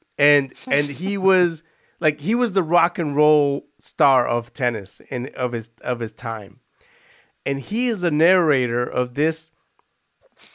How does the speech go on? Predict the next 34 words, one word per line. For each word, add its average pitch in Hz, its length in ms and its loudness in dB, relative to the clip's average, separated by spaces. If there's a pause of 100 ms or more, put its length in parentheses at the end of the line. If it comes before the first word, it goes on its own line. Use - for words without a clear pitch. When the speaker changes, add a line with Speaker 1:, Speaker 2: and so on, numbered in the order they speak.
(260)
Speaker 1:
Indian 202 520 2
<laughs> - 20 -4
girl's 160 520 0
life 147 560 0 (140)
as 139 260 0
she 151 100 -4
Speaker 2:
Wha-, 151 120 -2
wha- - 60 -4
Speaker 1:
struggles 160 500 0
with 156 360 0 (140)
coming 147 300 0
of 127 140 -2
age. 110 360 -4 (420)
Speaker 2:
What 160 220 0
a 170 60 0
juxtaposition. 151 1000 -4 (100)
Speaker 1:
I 214 120 2
mean, 302 320 -4 (420)
it 247 160 2
is, 262 400 2
that's 214 380 -2
the 240 120 -6
start 240 380 2
of 190 120 0
the 156 100 -4
show. 170 520 -2 (640)
And 170 180 0
then 240 120 2
you 233 100 -2
have 220 180 0
a 180 100 2
very 202 440 2
charismatic 185 880 -2
actress 175 640 -8